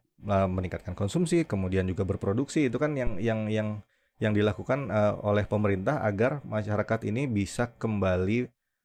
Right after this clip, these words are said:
eh, beraktivitas normal, kemudian produksi meningkat, eh, ekonominya tumbuh gitu kan. Nah, kalau ini sudah terlalu tinggi, suku bunga tinggi, suku bunga kredit tinggi, suku pin-, eh, suku bunga pinjaman tinggi,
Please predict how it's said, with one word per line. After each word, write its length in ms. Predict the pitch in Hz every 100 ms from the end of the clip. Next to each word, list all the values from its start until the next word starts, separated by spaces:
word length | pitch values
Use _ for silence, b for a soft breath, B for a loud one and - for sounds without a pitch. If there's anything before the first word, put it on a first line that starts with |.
| _
eh, 200 | 101 95
beraktivitas 720 | 95 101 95 107 95 101 101
normal, 480 | 101 92 101 127 135
kemudian 480 | 127 104 95 95 101
produksi 440 | 98 95 92 -
meningkat, 680 | 98 98 92 90 120 131 - _ _ _ _
eh, 160 | 98 98
ekonominya 500 | 95 101 98 98 120
tumbuh 380 | 147 135 127 90
gitu 200 | 95 85
kan. 300 | 87 90 92 - b b b
Nah, 100 | 95
kalau 240 | - 107 107
ini 280 | 107 113 117
sudah 260 | - 110
terlalu 320 | 107 107 107
tinggi, 400 | 104 104 101 123 165 113
suku 280 | 113 104 110
bunga 280 | 95 98 98
tinggi, 560 | 107 101 104 147 151
suku 200 | - 95
bunga 220 | 95 95 98
kredit 320 | 98 95 98
tinggi, 220 | 104 107
suku 200 | 120 107
pin-, 220 | 104 104 101
eh, 160 | 98
suku 200 | 95 90
bunga 240 | 98 95 101
pinjaman 420 | 98 98 95 95
tinggi, 400 | 98 156 120 135